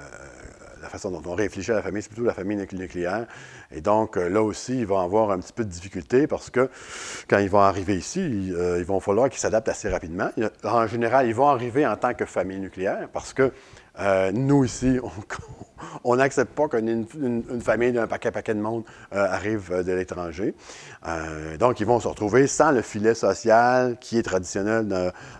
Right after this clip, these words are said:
euh, dans leur pays. Donc, il y a des bonnes chances qu'ils vont s'installer aussi les uns avec les autres. Pourquoi ? Ben, imaginez-vous si vous, vous déménagez à Pékin demain,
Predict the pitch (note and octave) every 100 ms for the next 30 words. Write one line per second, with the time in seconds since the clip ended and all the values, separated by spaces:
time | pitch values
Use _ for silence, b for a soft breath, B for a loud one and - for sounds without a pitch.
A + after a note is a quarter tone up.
0 | - F2 E2 E2 E2 D#2+ D2+ D2+ B1 _
1 | - B B B B _ _ _ _ _
2 | _ _ _ - B B B D3 E3 C3
3 | C#3+ D#3+ D#4 A3 D3+ D3 E3+ - D3+ G#3
4 | D#3+ - F3+ C3+ D3 F3 C#3 C#3+ B2+ A#2
5 | D#3 E3+ - - A2+ - C3+ A2+ F#2 G2+
6 | A#2 A#2 C3 C3+ - - B2 A2+ C3+ G#2+
7 | G#2+ A2 G#2+ G2 G2 A#2+ F#2+ - F#2 A#2
8 | C3 G#2+ G2 B2